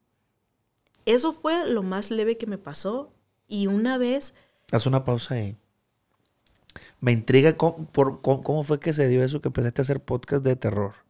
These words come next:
Speaker 1: ¿De terror?
Speaker 2: Sí.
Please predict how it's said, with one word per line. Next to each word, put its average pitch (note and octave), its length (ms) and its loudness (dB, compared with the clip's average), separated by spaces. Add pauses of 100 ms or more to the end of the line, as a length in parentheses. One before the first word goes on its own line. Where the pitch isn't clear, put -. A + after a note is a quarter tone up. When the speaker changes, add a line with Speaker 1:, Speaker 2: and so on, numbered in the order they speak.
(1700)
Speaker 1:
¿De F#3+ 200 -8
terror? G3+ 400 -4
Speaker 2:
Sí. G#2+ 440 -4